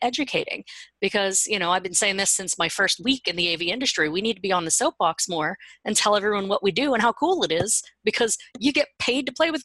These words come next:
big kid toys and nobody knows it's a thing, you know? And here we are. I've been in the industry, I don't wanna tell you how many years now, and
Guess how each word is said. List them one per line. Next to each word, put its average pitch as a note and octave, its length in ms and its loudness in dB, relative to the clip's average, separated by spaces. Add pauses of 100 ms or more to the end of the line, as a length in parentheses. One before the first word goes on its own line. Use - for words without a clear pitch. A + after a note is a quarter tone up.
big F4 160 0
kid C4 200 -2
toys G3 500 2 (340)
and C#4 380 2
nobody E4 300 4
knows E4+ 320 2
it's D4 160 0
a D4+ 40 2
thing, G#3+ 460 2 (360)
you B3 140 2
know? A3+ 300 0 (140)
And C4 460 0
here C4 220 -2
we C#4+ 140 0
are. B3 480 4
I've G#3 180 0
been G#3+ 120 2
in A3 100 0
the A3+ 60 0
industry, A3+ 420 2
I A3 80 2
don't A3 120 -4
wanna A#3 280 -2
tell D#4+ 160 4
you C4+ 100 2
how G#3+ 60 -2
many F3+ 160 -2
years F3+ 240 0
now, A3 240 4 (600)
and D#4 440 0